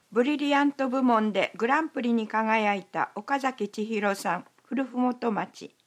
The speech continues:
が中村博夫市長に結果を報告しました。この大会は女性の活躍やジェンダー平等の後押しを図るもので、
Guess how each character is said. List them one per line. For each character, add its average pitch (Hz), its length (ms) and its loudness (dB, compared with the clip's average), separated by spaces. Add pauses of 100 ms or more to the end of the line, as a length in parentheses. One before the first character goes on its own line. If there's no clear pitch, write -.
が - 220 0 (100)
中 240 260 4
村 262 220 4
博 254 300 0
夫 269 60 0
市 - 180 -10
長 226 220 -4
に 165 240 -6 (140)
結 240 220 -4
果 262 240 2
を 254 80 4
報 233 220 2
告 220 280 -6
し 214 160 -8
ま 208 160 -6
し - 200 -16
た。 - 180 -10 (580)
こ 262 140 0
の 285 120 4
大 262 280 2
会 233 280 4
は 214 240 2 (140)
女 240 160 0
性 277 240 2
の 269 140 2
活 240 320 -4
躍 233 260 0
や 208 300 2
ジ 220 100 -4
ェ 262 80 0
ン 269 100 0
ダ 277 200 4
ー - 20 -8
平 269 260 -2
等 220 220 -2
の 202 180 2
後 277 300 -2
押 269 60 -2
し 240 180 -6
を 208 100 0
図 202 320 -4
る 208 80 -2
も 190 140 0
の 175 160 -6
で、 139 220 -12